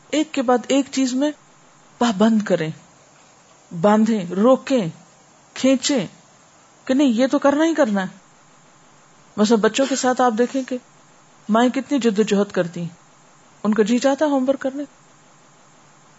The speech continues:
کتنے بچے ہیں جو خود آ کے خوشی سے اپنے کرسی میں اس پہ بیٹھ کے ہوم ورک کرتے ہوں، پکڑ پکڑ کے، کھینچ کھینچ کے، اور پھر جب عادت ہو جاتی ہے تو اگلے سالوں میں کیا ہوتا ہے، پھر کہنا نہیں پڑتا۔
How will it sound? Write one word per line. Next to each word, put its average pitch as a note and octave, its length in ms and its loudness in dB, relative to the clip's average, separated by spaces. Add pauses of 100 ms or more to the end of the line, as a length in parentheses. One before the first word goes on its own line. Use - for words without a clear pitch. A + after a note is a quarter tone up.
(460)
کتنے A#3+ 240 2
بچے A#3+ 280 0
ہیں A#3 60 0
جو G#3+ 100 0
خود A3+ 240 0
آ G#3 120 4
کے G#3 160 -4
خوشی G#3+ 360 -4
سے A3 140 -4
اپنے G#3 240 -4
کرسی G3+ 300 -6
میں G3 140 -2
اس F#3+ 100 -8
پہ G3 80 -4
بیٹھ F3+ 300 -2
کے G3 80 -4
ہوم E3+ 220 -4
ورک F3 120 -2
کرتے E3+ 280 -6
ہوں، E3+ 80 -8 (1900)
پکڑ G#3+ 220 0
پکڑ F#3+ 280 -4
کے، F3 140 -6
کھینچ G#3 320 -2
کھینچ E3+ 200 -6
کے، E3 100 -10 (640)
اور G#3+ 100 -4
پھر B3+ 100 0
جب A3+ 200 2
عادت G#3+ 320 4
ہو C#4+ 60 6
جاتی C4+ 340 2
ہے D4+ 40 -2 (800)
تو - 80 -10
اگلے A3+ 260 0
سالوں A#3+ 300 2
میں B3+ 120 0
کیا C#4+ 160 0
ہوتا F3+ 220 -2
ہے، F3 60 -8 (580)
پھر A#3+ 100 0
کہنا B3+ 260 0
نہیں C#4 160 -2
پڑتا۔ E3 260 -4